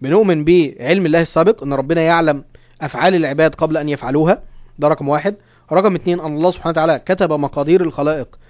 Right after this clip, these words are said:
قبل ان يفعلوها برضو. رقم ثلاثة، ان الله سبحانه وتعالى يخلق افعال العباد. رقم أربعة، ان هذه الافعال مخلوقة وتقع بمشيئة الله سبحانه وتعالى. تمام؟ يبقى العلم والكتابة والمشيئة والخلق، دول الأربع مراتب من مراتب الإيمان بالقضاء والقدر.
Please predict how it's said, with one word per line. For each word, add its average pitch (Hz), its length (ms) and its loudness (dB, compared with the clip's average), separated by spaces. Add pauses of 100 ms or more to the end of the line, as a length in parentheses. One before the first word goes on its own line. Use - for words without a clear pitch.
(220)
قبل 170 200 2
ان 151 140 -2
يفعلوها 143 400 0
برضو. 170 360 0 (360)
رقم 196 280 4
ثلاثة، 196 400 2
ان 160 100 -4
الله 160 160 0
سبحانه 156 180 -10
وتعالى 151 280 0
يخلق 160 420 -4
افعال 156 240 0
العباد. 156 380 0 (420)
رقم 175 220 0
أربعة، 160 340 4
ان 143 220 -4
هذه 147 200 0
الافعال 147 460 0
مخلوقة 160 500 -2 (320)
وتقع 156 1160 0
بمشيئة 147 600 -2
الله 143 120 -4
سبحانه 127 240 -10
وتعالى. 98 200 -16 (220)
تمام؟ 170 260 -4 (340)
يبقى 135 160 -6
العلم 170 240 0
والكتابة 160 360 2
والمشيئة 151 260 -2
والخلق، 127 360 -10
دول 165 120 0
الأربع 170 300 4
مراتب 160 340 0
من 147 100 -4
مراتب 156 240 -2
الإيمان 143 280 -6
بالقضاء 135 320 -6
والقدر. 110 260 -10